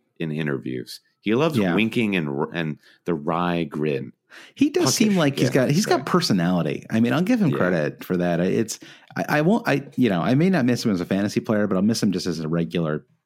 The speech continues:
Speaker 2: style. Like, it, I mean, he's obviously a great player. It's fun to watch, but, uh, all right, let's move on to Tottenham. Uh, this is a weird one. I actually don't think there are any great candidates for,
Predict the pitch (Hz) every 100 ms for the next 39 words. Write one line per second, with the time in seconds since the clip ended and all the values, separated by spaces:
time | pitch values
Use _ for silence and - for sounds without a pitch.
0 | _ _ _ _ _ - 98 87 92 87
1 | 107 - 151 107 123 110 87 76 73 -
2 | - - - - 80 65 - - - -
3 | - - - - - - - - _ _
4 | _ 117 117 110 107 104 127 110 151 143
5 | 180 156 139 110 120 113 110 110 104 101
6 | - 101 95 92 92 90 - - - -
7 | - 127 214 330 320 131 117 120 143 143
8 | 127 175 175 127 127 127 117 95 104 92
9 | 85 85 90 120 113 113 123 -